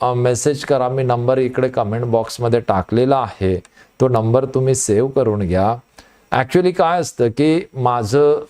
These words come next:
अ, YouTube-ला मार्गदर्शन चालतं, सोबत माझे पर्सनल पण कामं असतात, काही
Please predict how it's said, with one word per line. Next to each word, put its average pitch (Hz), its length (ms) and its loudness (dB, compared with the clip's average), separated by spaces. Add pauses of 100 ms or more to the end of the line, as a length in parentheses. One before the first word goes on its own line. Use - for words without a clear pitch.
अ, 123 240 0
YouTube-ला 131 480 0
मार्गदर्शन 127 800 -2
चालतं, 113 420 -2
सोबत 127 420 -2
माझे 123 280 0
पर्सनल 120 540 -2
पण 135 220 -2
कामं 120 380 -2
असतात, 110 300 -2 (140)
काही 104 380 0